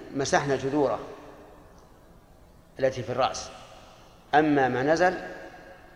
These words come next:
فليس من الرأس". وبهذا استدل من قال إن المسترسل من اللحية لا يجب غسله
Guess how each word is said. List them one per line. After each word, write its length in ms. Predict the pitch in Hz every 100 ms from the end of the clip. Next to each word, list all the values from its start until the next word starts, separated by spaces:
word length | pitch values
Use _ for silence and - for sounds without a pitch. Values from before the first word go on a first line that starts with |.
| -
فليس 320 | 131 139 147 131
من 160 | 123
الرأس". 520 | 113 117 107 107 - - - - - - - - - - - - - - - - - -
وبهذا 460 | 131 131 143 139
استدل 680 | 131 - 127 131 131 123 123 127 -
من 220 | 127 123 120
قال 480 | 135 135 127 127 - - - - - - -
إن 280 | 131 135 131
المسترسل 960 | 131 131 120 - 139 127 - 135 127
من 140 | 123 123
اللحية 580 | 120 131 147 160 175 - - - - - - - - -
لا 380 | 110 139 143 139
يجب 280 | 127 127 117
غسله 680 | 117 127 - 123 127 165